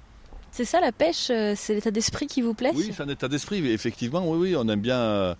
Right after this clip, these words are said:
Speaker 2: c'est, oui, oui, c'est un état d'esprit, abs-, absolument. Ça, certaines personnes, euh, ne le connaissent pas, cet état d'esprit, bah, enfin, c'est un état d'esprit qui est, qui est typique, euh, typique des pêcheurs, en fait. J'habite Irigny à côté, là, et puis, bah, effectivement, on, on vient,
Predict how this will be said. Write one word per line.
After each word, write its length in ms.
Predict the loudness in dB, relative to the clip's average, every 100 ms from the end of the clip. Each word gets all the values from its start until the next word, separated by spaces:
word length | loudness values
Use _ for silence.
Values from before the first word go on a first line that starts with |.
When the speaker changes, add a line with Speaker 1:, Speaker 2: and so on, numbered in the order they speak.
| -10 -18 -10
Speaker 2:
c'est, 240 | 0 4
oui, 140 | 6 6
oui, 120 | 4
c'est 140 | 2
un 60 | 2
état 200 | 4 2
d'esprit, 340 | 0 -2 0
abs-, 300 | 0 0 -4
absolument. 480 | -8 -6 -6 -4 -6 -10 -20 -4
Ça, 160 | 0 0
certaines 340 | 0 0 -2
personnes, 460 | -2 -6 -4 -2 0
euh, 180 | 0
ne 140 | 0 -2
le 60 |
connaissent 280 | -2 -2 -2
pas, 140 | -4 -6
cet 180 | -6
état 160 | -4 -2
d'esprit, 360 | -2 -4 -6 -2
bah, 100 | 0
enfin, 380 | 0 -2 -2 -6 -12 -12 -12 -12
c'est 160 | -6
un 80 | -2
état 200 | 2 2
d'esprit 220 | 0 -2
qui 120 | 4 6
est, 240 | 6 4
qui 120 | 2
est 220 | 2 2
typique, 400 | 0 -8 -6 -8 -6 -2
euh, 80 | -2
typique 320 | -4 -8 -2
des 100 | 0
pêcheurs, 400 | 0 -2 -4 -6
en 80 | -8
fait. 160 | -10 -12 -20 -20 -8
J'habite 320 | -4 -4 0
Irigny 280 | 2 4 2
à 80 |
côté, 260 | 0 0 4
là, 260 | 4 4 0 -14 -20 -18 -10 0
et 100 | 0
puis, 220 | 2 4
bah, 340 | 6 6 6 2
effectivement, 500 | -2 -6 0 2 2
on, 180 | 2 0
on 40 |
vient, 200 | 2 4